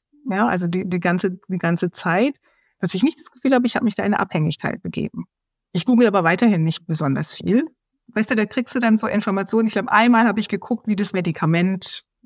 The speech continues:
ähm, heißt und was das bedeutet und so. Und da stand,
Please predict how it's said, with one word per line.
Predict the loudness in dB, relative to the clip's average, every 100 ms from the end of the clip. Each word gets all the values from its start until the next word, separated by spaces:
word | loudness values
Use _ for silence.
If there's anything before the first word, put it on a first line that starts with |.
| _
ähm, | -4 0 0 -2 -6 -18 -18 -16 -2
heißt | 0 0 0
und | 0
was | 0 -4
das | -6
bedeutet | -2 0 0 0 0
und | -2 -4
so. | -4
Und | -2 0 0
da | -2
stand, | -4 -2 -2 -2 -8